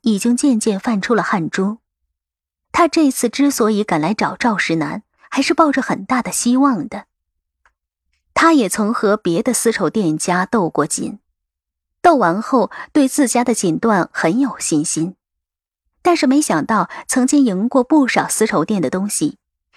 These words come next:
今天在赵家面前，不仅是锦，连纱、罗都争不了气。这个赵石南水太深了，做丝绸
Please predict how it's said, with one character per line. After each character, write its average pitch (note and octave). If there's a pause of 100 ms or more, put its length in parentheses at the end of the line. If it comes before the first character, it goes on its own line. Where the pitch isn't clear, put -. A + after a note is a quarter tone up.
(140)
今 D#4
天 D#4
在 D4+
赵 D#4
家 F3+
面 F3
前， - (560)
不 D4+
仅 E3+
是 A3
锦， E3 (540)
连 F#3+
纱、 C4 (160)
罗 F3+ (160)
都 D#4
争 A#3
不 G#3
了 D#3
气。 - (1080)
这 C#4+
个 -
赵 E3+
石 -
南 D#3 (200)
水 -
太 C#4+
深 C#3+
了， - (720)
做 E4
丝 -
绸 G#3+